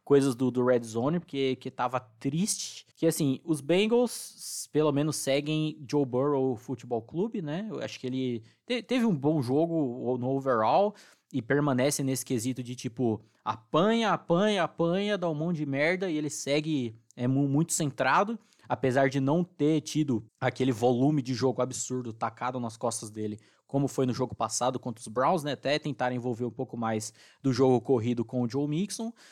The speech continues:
E acho bacana a, a interação que ele tá tendo com o Tyler Boyd, né? Que tá se tornando o recebedor principal, pelo menos com o Burrow. E não, não é razão, considerando que o A J Green não tá lá tão bem mais. E no caso dos Eagles, véi,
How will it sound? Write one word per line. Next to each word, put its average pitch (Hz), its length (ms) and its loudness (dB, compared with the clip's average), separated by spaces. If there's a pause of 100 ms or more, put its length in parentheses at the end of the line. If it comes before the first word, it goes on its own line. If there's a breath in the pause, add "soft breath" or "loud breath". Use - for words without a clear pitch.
(200 soft breath)
E 180 120 4
acho 180 200 4
bacana 180 720 2 (140)
a, 117 1300 2
a 131 60 -2
interação 143 440 0
que 160 80 -4
ele 147 80 -4
tá 143 120 -4
tendo 143 220 -4
com 151 180 -4
o 156 60 0
Tyler 151 320 0
Boyd, 117 340 -4
né? 113 100 -8
Que 113 60 -18
tá 117 80 -12
se 107 120 -16
tornando 139 600 -2
o 135 100 0
recebedor 123 540 -4 (100)
principal, 120 640 0 (140)
pelo 151 200 4
menos 135 240 0
com 143 180 -6
o 156 60 -4
Burrow. 190 440 0 (420 soft breath)
E 180 240 0
não, 185 200 0
não 175 160 2
é 170 60 2
razão, 151 420 0
considerando 143 800 -2
que 131 160 -10
o 135 80 -2
A 135 60 0
J 131 180 -4
Green 127 280 -6
não 135 140 -8
tá 123 220 -2
lá 123 380 -2 (400 soft breath)
tão 147 220 2
bem 135 180 2
mais. 120 400 -2 (400 soft breath)
E 151 100 -2
no 180 80 4
caso 214 300 2
dos 135 240 -4
Eagles, 127 320 -2
véi, 95 320 -6